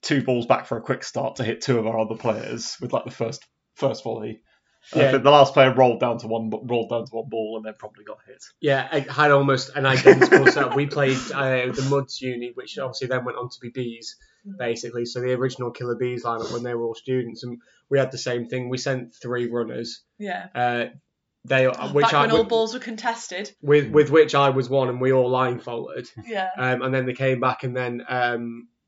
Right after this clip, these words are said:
Speaker 2: yeah, the two guys got hit, and when the one guy ran for a counter, uh, ran off court,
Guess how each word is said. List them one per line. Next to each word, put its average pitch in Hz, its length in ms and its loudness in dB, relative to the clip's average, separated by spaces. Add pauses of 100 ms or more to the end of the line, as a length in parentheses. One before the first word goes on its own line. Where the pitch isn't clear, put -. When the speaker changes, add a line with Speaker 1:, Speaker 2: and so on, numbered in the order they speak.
(540)
Speaker 2:
yeah, 127 320 0
the 143 160 -4
two 143 280 -4
guys 127 280 0
got 127 220 -4
hit, 127 140 -6
and 131 80 -8
when 131 100 -2
the 127 80 -4
one 135 180 0
guy 127 180 0
ran 127 260 0
for 127 160 -8
a 120 40 -6
counter, 120 560 -4
uh, 123 260 -6
ran 127 260 -2
off 131 220 -6
court, 120 360 -4